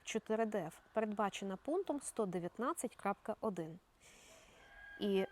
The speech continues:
штрафна санкція накладається лише за недостовірні відомості, які призвели до заниження, завищення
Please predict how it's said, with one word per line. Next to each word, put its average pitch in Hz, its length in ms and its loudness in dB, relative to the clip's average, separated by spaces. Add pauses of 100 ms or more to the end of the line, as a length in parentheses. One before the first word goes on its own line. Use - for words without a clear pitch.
штрафна 240 400 -2
санкція 370 460 2
накладається 247 720 2
лише 233 360 0
за 220 320 4 (220)
недостовірні 220 960 2
відомості, 226 680 0 (600)
які 226 240 2
призвели 254 580 2
до 202 280 4 (160)
заниження, 214 880 2
завищення 196 960 2